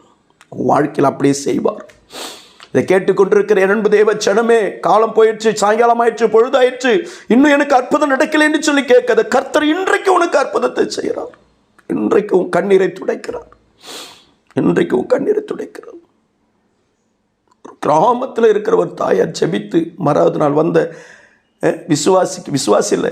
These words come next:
ஒரு புது குடும்பம்னா, என் அப்பா சொன்னதை சொன்னபடியே செய்து முடிச்சு அவங்கள பயன்படுத்த ஆரம்பிச்சிட்டார். So, நிறைய காரியத்தை சொல்லிட்டு போகலாம். காலம் போயிடுச்சுன்னு சொல்லி கவலைப்படாத, உன் வாழ்க்கையில் அற்புதம் நடக்கும்.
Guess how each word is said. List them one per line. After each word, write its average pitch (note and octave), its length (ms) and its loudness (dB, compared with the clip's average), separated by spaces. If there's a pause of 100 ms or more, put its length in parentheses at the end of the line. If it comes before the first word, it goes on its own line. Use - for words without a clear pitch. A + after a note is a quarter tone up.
ஒரு C#3+ 140 0
புது G3+ 300 2
குடும்பம்னா, A#3 520 0 (460)
என் E3+ 220 0
அப்பா - 340 -2
சொன்னதை G3 580 0
சொன்னபடியே F3+ 580 2
செய்து D#3 320 -2
முடிச்சு - 360 -14 (760)
அவங்கள D#3 280 2
பயன்படுத்த C4 500 0
ஆரம்பிச்சிட்டார். - 580 -2 (1080)
So, - 220 -16
நிறைய - 360 0
காரியத்தை E3+ 420 -4
சொல்லிட்டு - 380 -6
போகலாம். - 400 -4 (960)
காலம் G3+ 380 2
போயிடுச்சுன்னு F#3 560 0
சொல்லி D#3 160 2
கவலைப்படாத, D3 640 0 (320)
உன் A#2 180 -2
வாழ்க்கையில் B2+ 360 0
அற்புதம் A#2 360 -2
நடக்கும். - 360 -8